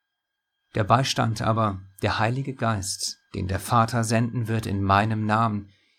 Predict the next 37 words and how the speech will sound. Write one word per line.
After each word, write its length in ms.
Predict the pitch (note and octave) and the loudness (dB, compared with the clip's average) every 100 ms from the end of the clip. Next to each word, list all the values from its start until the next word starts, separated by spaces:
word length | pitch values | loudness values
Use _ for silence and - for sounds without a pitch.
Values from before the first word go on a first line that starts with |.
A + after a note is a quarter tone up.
| _ _ - | _ _ 0
der 300 | G#2+ B2 A#2+ | 2 2 0
wird 140 | C3 | -2
euch 300 | A#2 A#2 - | -2 -2 0
alles 340 | B2 A#2+ A#2+ | 0 0 -2
lehren 540 | A#2+ A2+ G#2 G#2 F#2 - - | -2 -2 -2 -6 -12 -16 -10
und 180 | G2 | -6
euch 200 | G#2 A#2 | -2 -2
an 120 | B2+ A2+ | 0 0
alles 360 | B2 B2+ C3+ | 0 0 -2
erinnern, 540 | B2 - B2 A2+ F#2+ F#2+ - _ _ | -4 -2 0 0 0 -6 -18 _ _
was 200 | G#2 - | -8 -4
ich 260 | B2 - - | -6 -6 -4
euch 240 | F#2+ - | -6 -4
gesagt 440 | G#2 F#2+ G#2 G#2 | -6 -4 -4 -4
habe.“ 320 | G#2 F#2+ G2+ - _ _ _ _ _ _ _ _ _ _ _ _ _ _ _ _ _ _ _ | -8 -8 -10 -16 _ _ _ _ _ _ _ _ _ _ _ _ _ _ _ _ _ _ _
Hier 240 | - C#3+ | -2 -2
verspricht 460 | D3 - - C3+ - | 0 -4 -2 -2 0
er 80 | |
den 160 | G#2+ G2+ | -2 -2
Jüngern, 520 | G2+ A2+ A2 G#2 F#2+ _ - | 0 0 0 -2 -8 _ -6
dass 200 | G#2 - | -4 2
sein 240 | A2 C3 | 2 2
Vater 440 | - C3+ C3 B2+ | 0 -2 -2 -2
den 240 | A2 G#2 G2 | -2 -2 0
Heiligen 380 | A2 A2 A2+ A2 | 2 2 -2 0
Geist 340 | G#2 G#2 - | 2 0 -2
senden 340 | G#2 F#2+ F#2+ | -4 -4 -6
wird. 280 | F#2+ F#2 - - _ _ _ _ _ _ _ | -6 -8 -10 -14 _ _ _ _ _ _ _
Das 180 | G#2 - | -4 -2
heißt, 560 | A#2 A#2 - - - | 0 -2 -2 -4 -4
die 100 | G#2 | -4
nächste 340 | G#2 B2 C3+ D3 | 0 2 0 -2
Station 480 | - A#2+ - A2+ G2+ | -4 -2 0 0 -2
im 160 | F#2+ | -2
Heilsplan 460 | A2 G#2 - A2+ G2 | -2 -2 0 0 2
Gottes 360 | A#2+ B2 A#2+ | 2 2 -2
ist, 400 | - A2 - - | -2 -4 -4 -8